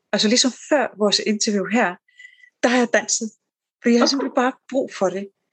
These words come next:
Speaker 2: Ja.
Speaker 1: Og andre dage, der har jeg brug for at tage ud i naturen og tage varsler.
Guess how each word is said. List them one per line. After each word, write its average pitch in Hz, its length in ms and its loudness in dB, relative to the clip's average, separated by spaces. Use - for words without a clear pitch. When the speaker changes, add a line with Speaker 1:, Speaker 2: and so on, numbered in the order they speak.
Speaker 2:
Ja. 220 100 2
Speaker 1:
Og 220 340 2
andre 285 340 0
dage, 220 380 0
der 254 60 2
har 247 80 -2
jeg 240 100 0
brug 233 240 0
for 247 80 0
at 208 100 2
tage 226 180 0
ud 226 320 0
i 202 80 2
naturen 202 500 -2
og 196 100 -6
tage 202 220 0
varsler. 180 440 -2